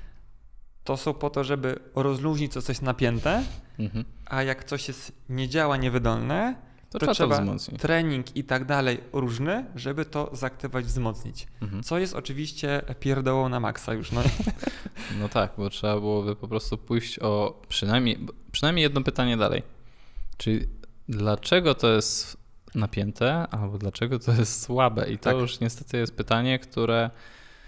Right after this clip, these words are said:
Speaker 1: Nie interesuje przynajmniej połowę osób, dlatego że
Speaker 2: Tak, tak,
Speaker 1: powoduje, że
Speaker 2: tak.
Speaker 1: trzeba zacząć terapię myśleć, a oni tego nie lubią.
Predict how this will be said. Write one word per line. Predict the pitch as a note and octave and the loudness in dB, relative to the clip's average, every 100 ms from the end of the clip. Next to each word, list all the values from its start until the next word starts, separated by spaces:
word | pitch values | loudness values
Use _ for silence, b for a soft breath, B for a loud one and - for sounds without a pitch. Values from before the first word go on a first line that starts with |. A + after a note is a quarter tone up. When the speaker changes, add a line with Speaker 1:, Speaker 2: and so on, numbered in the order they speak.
| B C#3+ | B 0
Speaker 1:
Nie | E3 | 2
interesuje | D#3+ D#3+ - | 2 0 0
przynajmniej | D#3+ E3 D3+ | 0 0 2
połowę | D#3 C#3 | 4 4
osób, | - - C#3+ | 2 0 0
dlatego | C3+ - C#3 | 0 2 4
że | |
Speaker 2:
Tak, | A2+ G2 F2 | 6 6 2
tak, | - | 0
Speaker 1:
powoduje, | C#3 C#3 C#3+ | 2 4 4
że | C3+ | 2
Speaker 2:
tak. | F#2+ | 0
Speaker 1:
trzeba | C#3+ B2+ B2+ | 0 0 0
zacząć | C#3 B2+ | -2 -4
terapię | - C3+ C3 | -2 -2 0
myśleć, | C3 D#3 E3 | -2 -4 -6
a | - | -4
oni | C3 C#3 | -2 0
tego | B2 C3 | 0 0
nie | C3 | 0
lubią. | A#2 A2 A2+ | 0 0 -4